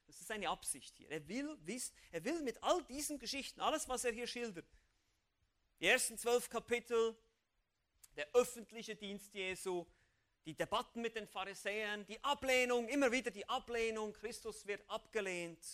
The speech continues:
Dann Kapitel dreizehn bis sechzehn, die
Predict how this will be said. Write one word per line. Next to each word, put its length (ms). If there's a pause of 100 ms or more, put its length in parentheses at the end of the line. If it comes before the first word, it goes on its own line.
(1000)
Dann 140
Kapitel 380
dreizehn 680
bis 260
sechzehn, 600
die 200